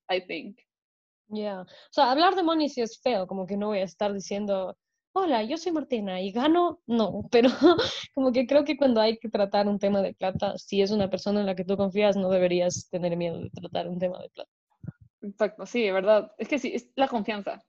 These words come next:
Speaker 1: Ah, next one.
Speaker 2: Next one. "Choose to love your partner every day."
Speaker 1: Y si hay días en los que me cae chancho, o sea, of course, sí, o sea, of course I have to love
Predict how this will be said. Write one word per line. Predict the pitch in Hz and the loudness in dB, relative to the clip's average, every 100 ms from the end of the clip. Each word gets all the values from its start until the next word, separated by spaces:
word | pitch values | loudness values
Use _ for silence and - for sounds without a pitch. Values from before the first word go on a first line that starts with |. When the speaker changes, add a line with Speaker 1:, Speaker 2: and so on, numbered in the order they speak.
| _ - - - - _ _ | _ -20 -20 -20 -20 _ _
Speaker 1:
Ah, | 226 - _ | -8 -8 _
next | 214 202 - | -4 -4 -6
one. | 202 190 190 _ _ _ _ _ _ | -6 -6 -10 _ _ _ _ _ _
Speaker 2:
Next | 240 233 - | 0 0 -2
one. | 185 185 180 _ _ _ _ | -8 -8 -10 _ _ _ _
"Choose | - 320 359 359 - | 0 6 6 6 4
to | 254 | 4
love | 233 233 208 | 8 6 4
your | 208 202 | 2 0
partner | - 208 208 196 190 190 - - | 2 4 4 4 0 0 -2 0
every | 240 233 196 196 202 | 4 2 2 0 0
day." | 175 214 208 202 180 214 202 _ _ _ _ _ _ _ _ _ _ _ _ _ _ _ _ - - - | 2 4 6 6 4 -2 -4 _ _ _ _ _ _ _ _ _ _ _ _ _ _ _ _ -20 -20 -8
Speaker 1:
Y | 208 | -4
si | 214 247 | 2 2
hay | 262 | 4
días | 277 302 294 | 2 2 4
en | 240 | 4
los | 208 | 4
que | 208 | 0
me | 190 185 | -4 2
cae | 220 233 | 4 4
chancho, | 254 262 254 262 247 - | 0 -2 -4 -8 -12 -10
o | 247 | 2
sea, | 262 175 - _ _ _ _ _ | 2 2 -4 _ _ _ _ _
of | _ | _
course, | - 247 220 202 | 6 8 8 4
sí, | 214 - | -2 -2
o | 156 | -4
sea, | 202 220 190 | 4 4 6
of | 190 - | 2 -2
course | 262 | 0
I | 240 | 4
have | 220 214 | 2 2
to | 214 | -2
love | 196 190 | -2 -4